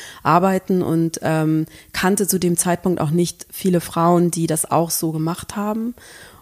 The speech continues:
Und, ähm, musste für mich da so eine ganze, musste mir da so einen Weg frei machen. Und hab dann eben angefangen, ähm, feministische Lit-, Literatur zu lesen, ähm, um dann eben auch festzustellen, okay,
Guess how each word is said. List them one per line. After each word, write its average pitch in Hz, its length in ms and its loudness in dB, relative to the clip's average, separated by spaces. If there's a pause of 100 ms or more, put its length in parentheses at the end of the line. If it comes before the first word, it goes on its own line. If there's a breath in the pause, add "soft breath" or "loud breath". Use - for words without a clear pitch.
Und, 175 480 2
ähm, 165 640 2
musste 175 360 0
für 185 140 0
mich 190 240 2
da 170 200 0
so 170 80 -2
eine 175 140 0
ganze, 165 640 -2
musste 170 240 -4
mir 170 80 -2
da 160 100 -4
so 160 80 -2
einen 160 100 -2
Weg 185 200 4
frei 160 360 0
machen. 175 480 0 (760)
Und 170 280 2 (260 loud breath)
hab - 180 0
dann 175 300 4
eben 180 480 2
angefangen, 170 880 0
ähm, 160 180 -2
feministische 170 560 -2
Lit-, 170 200 -4
Literatur 185 600 2
zu - 140 0
lesen, 175 460 0 (420 loud breath)
ähm, 165 460 2
um 175 340 2
dann 170 200 4
eben 170 160 0
auch 151 120 0
festzustellen, 170 540 -4
okay, 170 500 0